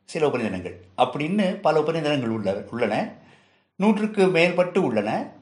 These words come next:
ஆனால், பனிரெண்டை மட்டும் முக்கியமாக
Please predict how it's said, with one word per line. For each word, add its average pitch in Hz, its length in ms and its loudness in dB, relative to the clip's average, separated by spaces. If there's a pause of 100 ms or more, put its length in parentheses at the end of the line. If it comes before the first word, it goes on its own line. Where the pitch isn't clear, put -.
(320)
ஆனால், 175 640 4
பனிரெண்டை 202 460 6
மட்டும் 190 540 0 (260)
முக்கியமாக 160 800 2